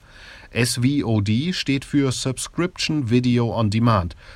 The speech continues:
und bezeichnet damit abonnierbare Streaming-Plattformen wie Prime Video und Netflix. Stehlen die Streaming-Anbieter also den Kinos ihre Zuschauer?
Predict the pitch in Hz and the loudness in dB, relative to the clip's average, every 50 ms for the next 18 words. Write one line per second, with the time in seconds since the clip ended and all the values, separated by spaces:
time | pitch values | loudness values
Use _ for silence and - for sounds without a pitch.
0 | - - - 101 87 98 95 - 101 98 98 98 110 104 98 104 101 101 101 98 | -20 -10 -10 -4 -4 -4 -4 0 0 0 0 0 -2 -2 0 0 0 2 0 -2
1 | - - 95 92 98 98 110 135 151 135 120 123 117 107 107 101 - - 156 156 | -2 -4 -4 -2 0 2 2 2 2 2 2 2 2 2 -2 -4 -4 -4 -2 -2
2 | 147 143 131 123 - 131 123 120 - - 127 123 120 117 113 107 104 101 92 85 | 0 0 0 -2 -2 -4 -4 -4 -4 -2 0 2 2 2 0 0 0 -2 -2 -2
3 | 80 76 - - 110 107 101 98 98 139 135 127 113 113 110 104 98 - 151 147 | -4 -8 -4 -2 0 0 0 0 0 0 0 0 2 2 2 0 0 -2 -4 -6
4 | 127 - 113 87 - - - - - - - - - - - - - - - - | -2 -2 -4 -4 -4 -8 -14 -14 -14 -12 -10 -12 -12 -12 -14 -20 -20 -20 -20 -20
5 | _ - _ _ - - - - - - - - - - - 139 175 175 190 190 | _ -20 _ _ -20 -20 -20 -20 -20 -18 -10 -8 -6 0 0 0 2 2 0 0
6 | 180 135 123 107 98 - - - - 123 156 165 160 156 135 113 131 123 120 139 | 2 2 0 0 -2 -4 -4 0 0 0 2 0 0 -2 0 0 0 0 0 -2
7 | 139 135 139 135 131 123 120 107 110 107 98 101 98 95 - - - 139 139 147 | -2 0 0 0 0 0 0 0 0 0 2 2 0 0 -2 -4 -4 -4 -2 -2
8 | 147 143 127 - 110 131 104 104 90 - - 101 98 - - 127 139 - - - | -2 -2 -4 -2 -2 0 0 0 0 0 -4 -4 -4 -4 -6 -6 -6 -6 -8 -8